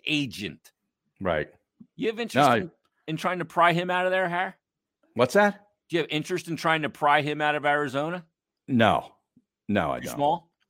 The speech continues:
Speaker 2: Yeah, I, I just, I mean, he's a, he's a super talented athlete. Uh, you know, everybody knows that. But no, I think, I think you already kinda have the light version of him here in Jalen Hurts. I mean, I, I
Speaker 1: Yeah.
Speaker 2: don't, you know, I, I don't, I wouldn't wanna, if I'm gonna go get another quarterback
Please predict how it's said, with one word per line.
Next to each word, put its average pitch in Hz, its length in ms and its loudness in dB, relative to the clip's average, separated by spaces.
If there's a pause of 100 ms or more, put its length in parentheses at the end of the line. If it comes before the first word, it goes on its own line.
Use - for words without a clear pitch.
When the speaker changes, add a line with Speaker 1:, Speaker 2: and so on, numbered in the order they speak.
Speaker 2:
Yeah, 107 280 0
I, 156 280 2
I 170 40 2
just, - 360 -6
I 131 40 4
mean, 135 160 2
he's 143 140 -2
a, 113 100 -6
he's 98 220 -8
a 95 60 -8
super - 340 -8
talented 87 460 -4
athlete. 82 520 -6
Uh, 80 220 -6
you - 60 -14
know, 87 80 -6
everybody 85 300 -6
knows 78 240 -10
that. 73 300 -12
But 82 240 -10
no, 110 320 2 (220)
I 156 100 6
think, 196 280 2
I 127 120 2
think 160 200 2
you 135 100 4
already 135 300 2
kinda 127 320 -2
have 117 440 -4 (460)
the 98 140 -2
light 107 360 0
version 90 440 -6
of 87 120 -8
him 101 400 -6 (140)
here 113 480 -2
in 104 160 -6
Jalen 117 340 -4
Hurts. 143 400 -4
I 87 40 -8
mean, 95 100 -6
I, 110 100 -2
I - 20 0 (100)
Speaker 1:
Yeah. 117 60 0
Speaker 2:
don't, 131 200 -4 (160)
you 104 100 -8
know, 95 120 -4
I, 104 180 -4 (120)
I - 20 -2
don't, 110 200 -4 (200)
I 120 80 -2
wouldn't 120 240 0
wanna, 101 140 -2
if 104 120 -4
I'm 190 160 2
gonna 180 140 0
go 135 180 0
get 117 140 -4
another 110 260 -4
quarterback 135 640 -2